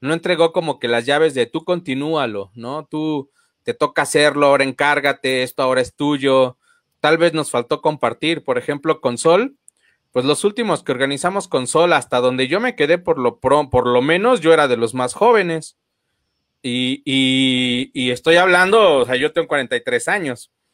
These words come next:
Entonces, este, había otros más grandes que yo, algunos cuantos un poquito más jóvenes, claro, también, como Shep-, no, Shepix, no me acuerdo, creo que es más grande, no me acuerdo.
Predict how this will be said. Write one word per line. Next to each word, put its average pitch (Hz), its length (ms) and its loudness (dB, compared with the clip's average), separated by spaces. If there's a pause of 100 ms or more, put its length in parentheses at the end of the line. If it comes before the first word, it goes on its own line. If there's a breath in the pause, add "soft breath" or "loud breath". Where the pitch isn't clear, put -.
(340)
Entonces, 139 540 0
este, 120 800 2
había 143 300 2
otros 156 260 -2
más 147 180 -2
grandes 147 360 -2
que 143 140 -4
yo, 175 140 0
algunos 143 420 -4
cuantos 135 460 -6
un 139 80 -16
poquito 190 400 -4
más 160 160 -2
jóvenes, 147 420 -2
claro, 151 360 -2
también, 139 540 -4 (520)
como 117 240 -4
Shep-, 156 580 2
no, 202 140 -2
Shepix, - 540 -4
no 202 100 -10
me 226 100 -4
acuerdo, 233 240 -2
creo 254 120 -12
que 302 80 -6
es 311 60 -4
más 320 180 -6
grande, 151 360 0
no 156 80 -6
me 170 100 -4
acuerdo. 131 420 -2